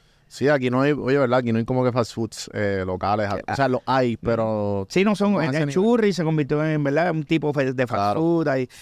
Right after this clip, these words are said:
Speaker 2: hay varias plataformas, Taco Maker,
Speaker 1: Sí,
Speaker 2: el
Speaker 1: lo que, lo que
Speaker 2: puertorriqueño.
Speaker 1: está haciendo co-, este, estos chamacos, los de, los de los tacos también, eh, callejeros.
Speaker 2: Callejero, tienen
Speaker 1: En
Speaker 2: diferentes
Speaker 1: Pachanga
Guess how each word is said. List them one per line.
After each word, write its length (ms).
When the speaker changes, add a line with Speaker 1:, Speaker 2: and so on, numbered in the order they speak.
Speaker 2:
hay 140
varias 480
plataformas, 760
Taco 280
Maker, 520
Speaker 1:
Sí, 60
Speaker 2:
el 80
Speaker 1:
lo 100
que, 60
lo 60
que 60
Speaker 2:
puertorriqueño. 360
Speaker 1:
está 100
haciendo 320
co-, 160
este, 600
estos 240
chamacos, 420
los 180
de, 240
los 120
de 80
los 120
tacos 320
también, 400
eh, 380
callejeros. 720
Speaker 2:
Callejero, 800
tienen 340
Speaker 1:
En 80
Speaker 2:
diferentes 400
Speaker 1:
Pachanga 80